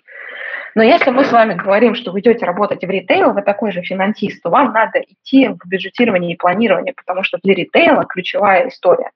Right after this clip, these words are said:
а, в финансах — это бюджетирование и планирование, потому что бизнес-задача стоит так. У нас вот приходит товар через девяносто дней,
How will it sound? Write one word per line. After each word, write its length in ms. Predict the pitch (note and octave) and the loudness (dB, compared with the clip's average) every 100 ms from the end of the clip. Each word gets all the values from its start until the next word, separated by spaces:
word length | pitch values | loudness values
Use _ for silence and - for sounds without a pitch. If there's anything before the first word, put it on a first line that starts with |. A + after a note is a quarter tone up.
| _ - _ _ - - - - | _ -20 _ _ -18 -18 -12 0
а, 320 | G3 F#3 F3+ F3+ C3+ - - - - - - - C4 - - _ - | 2 4 2 0 -4 -4 -8 -8 -10 -12 -14 -14 -14 -16 -20 _ -16
в 120 | - - | -14 0
финансах — 500 | A3+ F#3+ F#3 - - | 2 2 -2 -6 -8
это 140 | A3 | -4
бюджетирование 520 | G#3 G3 - B3+ G#3+ F3 | -4 -4 0 0 0 -2
и 40 | |
планирование, 420 | F3 F#3 F3 D#3+ | -2 -2 -4 -8
потому 180 | - F3 | -6 -6
что 160 | - F#3 | -4 -6
бизнес-задача 800 | G#3 G3 F3+ F#3+ A#3+ F#4 - | -4 -2 0 2 2 2 0
стоит 360 | - - G3 C#4 - | -4 -2 -2 -2 0
так. 180 | F#3+ - - - - - - | 0 0 -2 -12 -20 -20 -6
У 80 | G3+ | 2
нас 240 | B3 B3+ | 2 4
вот 240 | F#3+ E3+ - | 2 0 -2
приходит 440 | - G#3+ A#3 F#3 - | -4 2 2 2 4
товар 300 | G3+ E4+ F4+ | 4 4 0
через 280 | A#3 G3+ | -6 -8
девяносто 640 | F#3+ G#3 G3+ F3+ - G3 F#3 F#3+ | -8 -6 -4 -6 -8 -8 -8 -8
дней, 400 | G3 F3 D3 | -6 -4 -6